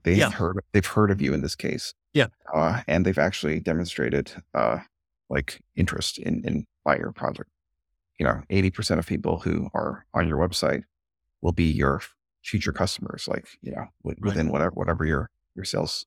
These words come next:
Speaker 1: cycle is. Um, I can describe the marketer's dilemma here, Matthew. Uh, and that is that marketer, it's, it's very hard to capture leads right now.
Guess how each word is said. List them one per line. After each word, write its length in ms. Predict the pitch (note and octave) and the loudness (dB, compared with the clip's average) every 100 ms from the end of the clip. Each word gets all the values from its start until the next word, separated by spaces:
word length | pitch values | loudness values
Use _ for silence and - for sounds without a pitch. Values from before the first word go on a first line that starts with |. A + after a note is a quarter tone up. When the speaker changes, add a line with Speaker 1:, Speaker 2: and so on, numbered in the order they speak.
| _ | _
Speaker 1:
cycle 340 | - D#2+ - - | -6 -4 -4 0
is. 300 | D#2+ - - _ _ _ _ - | 0 0 -8 _ _ _ _ 2
Um, 300 | F#2+ F#2+ G2+ | 4 4 2
I 80 | - | 0
can 120 | B2+ | 2
describe 420 | F3 D3 - E3 C#3 | 2 2 2 0 4
the 60 | |
marketer's 480 | G2+ F#2+ G2 G2+ G2+ | 4 4 2 -2 -4
dilemma 360 | - F2 G2+ G2 | -2 0 0 0
here, 300 | F2 E2+ F#2+ | -2 -6 -8
Matthew. 460 | - F2+ - G2 F#2 - _ _ _ - | -8 -6 -2 -2 -2 -10 _ _ _ 0
Uh, 140 | F#2 | 0
and 160 | - F2 | 2 2
that 160 | F#2 F2+ | 2 4
is 360 | F2+ F2+ - - | 2 0 -6 -2
that 400 | E2 F2 - - _ _ _ _ _ _ _ _ _ G#2 | -2 -2 -6 -18 _ _ _ _ _ _ _ _ _ 0
marketer, 360 | A#2+ A#2 A2+ - | 0 2 0 0
it's, 180 | A#2+ | -4
it's 180 | - B2+ | -2 -2
very 200 | - C3+ | 2 0
hard 200 | B2 A#2+ | 2 -2
to 80 | A2+ | -4
capture 340 | - G#2 - | -6 -6 -4
leads 240 | G2 G2+ G2 | 0 0 0
right 140 | D2 | -2
now. 260 | B1+ - | -2 -4